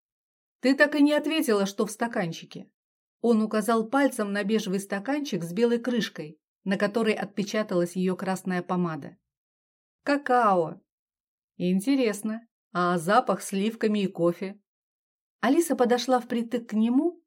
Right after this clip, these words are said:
и, привстав на носочки, шепнула ему на ухо: "Чуточку ликёра никогда не помешает в мороз". По спине парня пробежала череда мурашек.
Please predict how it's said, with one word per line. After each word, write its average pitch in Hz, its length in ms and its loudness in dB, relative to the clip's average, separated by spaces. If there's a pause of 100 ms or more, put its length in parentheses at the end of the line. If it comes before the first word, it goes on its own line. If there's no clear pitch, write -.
(140)
и, 214 100 0
привстав 233 520 -2
на 220 100 0
носочки, 220 760 -4 (280)
шепнула 240 500 0
ему 214 260 0
на 185 240 -2
ухо: 160 360 -14 (840)
"Чуточку 233 680 -4
ликёра 202 840 0 (480)
никогда 190 720 -2
не 320 140 0
помешает 208 760 -2
в 254 60 -8
мороз". 240 680 -2 (880)
По 214 80 -4
спине 233 400 2
парня 233 400 2
пробежала 220 560 2
череда 226 400 -2
мурашек. 208 680 -2